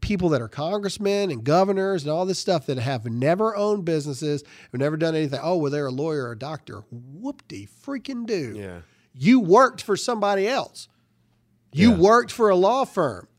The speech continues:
Speaker 1: They were the actual bosses. Or you worked for a hospital.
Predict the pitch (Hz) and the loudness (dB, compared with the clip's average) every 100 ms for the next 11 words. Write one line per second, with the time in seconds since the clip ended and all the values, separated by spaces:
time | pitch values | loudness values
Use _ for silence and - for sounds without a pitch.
0 | 120 131 214 294 269 208 160 160 175 170 | -8 0 2 4 6 6 6 2 2 -2
1 | - 131 107 214 208 - 131 160 - _ | -6 -4 2 2 2 -4 -8 -10 -14 _
2 | - 170 170 214 190 147 220 240 - 202 | -4 2 4 4 2 4 4 4 0 -4
3 | 175 165 262 254 - 135 104 | -2 -4 -8 -8 -10 -10 -10